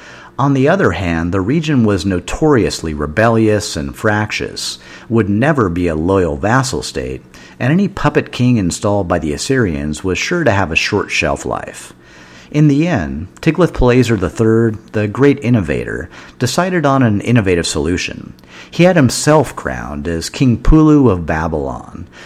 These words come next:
the first Assyrian king to claim joint rule over both kingdoms. After fifteen years of near constant warfare, Tiglath finally returned to Nimrud, where he commissioned the construction of a new sculptured palace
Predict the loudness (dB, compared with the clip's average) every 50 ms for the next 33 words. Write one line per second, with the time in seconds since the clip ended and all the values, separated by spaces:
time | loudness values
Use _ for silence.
0 | -14 -4 -2 -2 0 0 0 -2 -2 -2 -2 -2 0 2 4 4 4 4 2 0
1 | -2 -2 0 2 2 4 4 2 2 0 -2 -2 -2 -2 -2 0 0 -2 -2 0
2 | 2 2 2 2 0 0 0 0 2 2 2 0 0 0 0 -2 -2 -2 -2 -2
3 | 0 0 0 0 -4 -6 -8 -6 -4 -4 -6 -6 -10 -12 -16 -12 -10 -10 -10 -10
4 | -14 -18 -20 _ -20 -20 -20 -20 -20 -20 -20 -20 -20 -20 -20 -20 -20 -6 -4 -2
5 | -2 2 2 2 2 4 2 0 0 2 2 4 6 6 6 6 6 6 4 4
6 | 2 0 0 0 0 0 0 0 -2 -2 -2 0 2 2 2 0 -2 -4 -6 -4
7 | -4 -4 -2 -2 -4 -4 -4 -6 -8 -8 -8 -12 -16 -18 -20 -20 -20 -20 -6 -2
8 | 0 0 2 2 0 -2 0 0 0 0 2 2 2 2 2 0 -2 -2 -4 -4
9 | -2 -2 -2 -2 -4 -4 -2 0 0 0 0 0 -2 -4 -6 -8 -12 -14 -16 -18
10 | -18 -12 -2 0 2 4 4 2 2 2 0 2 2 0 0 -2 0 0 2 2
11 | 2 2 0 -2 -4 -6 -4 -4 -4 -4 -4 -4 -4 -2 0 0 0 0 0 0
12 | 2 2 2 2 2 2 -2 -4 0 0 0 0 0 -2 -4 -4 -4 -4 -4 -4
13 | -2 -2 0 0 0 -2 -2 -4 -6